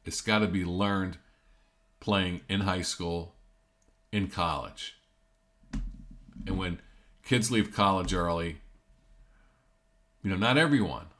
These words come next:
but a lot of them, right? There's always the occasional player that, that d-, is already polished, but many of them aren't, and many of them need those years. Look at all, look at, look at all the players that are leaving early. This erodes the product,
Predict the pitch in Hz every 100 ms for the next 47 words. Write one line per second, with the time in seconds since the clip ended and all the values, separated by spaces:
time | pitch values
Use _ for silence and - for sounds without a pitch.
0 | _ 107 110 123 139 110 80 - 73 90
1 | 98 110 - 95 107 120 120 110 95 -
2 | 110 104 101 98 92 - - 110 110 95
3 | 85 85 85 - - _ _ _ _ _
4 | _ 101 90 87 92 110 113 - _ _
5 | - - 101 110 107 85 76 76 - 76
6 | 69 73 - 95 - 95 110 123 104 107
7 | 101 101 78 - _ - 92 101 117 104
8 | 92 98 107 87 80 71 76 69 - 143
9 | 139 135 117 143 151 139 - - - -
10 | 156 151 127 113 - 101 98 90 85 78
11 | 78 78 71 64 52 - - - - -
12 | - - _ _ _ - - - 147 147
13 | 131 123 117 110 - - _ _ _ _
14 | _ _ _ _ _ _ _ - 107 -
15 | 117 117 113 104